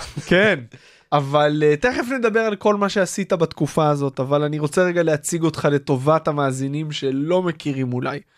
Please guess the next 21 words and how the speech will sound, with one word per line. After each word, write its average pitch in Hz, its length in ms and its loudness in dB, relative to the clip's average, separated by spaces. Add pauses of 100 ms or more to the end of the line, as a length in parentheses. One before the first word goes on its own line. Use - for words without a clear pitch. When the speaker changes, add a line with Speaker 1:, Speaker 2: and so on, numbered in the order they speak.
Speaker 1:
אם 135 180 -4
יש 131 240 -4
אחד 113 260 -12
או 135 60 -18
שניים 107 460 -14
Speaker 2:
אה, 107 40 -20 (100)
Speaker 1:
שעדיין. 135 680 0 (380)
Speaker 2:
שמעון 240 360 0
רייצ'יק, 151 640 -2 (300)
הסטנדאפיסט 165 640 -2
עם 180 120 2
הכינור, 147 640 -2 (360)
אה, 147 640 2 (100)
באמת 156 520 0
שיש - 1300 -2
סטנדאפיסטים 196 580 -2
שאתה - 160 0
רואה 165 180 4
אותם 180 220 0
בפעם 165 340 0
הראשונה, 151 720 0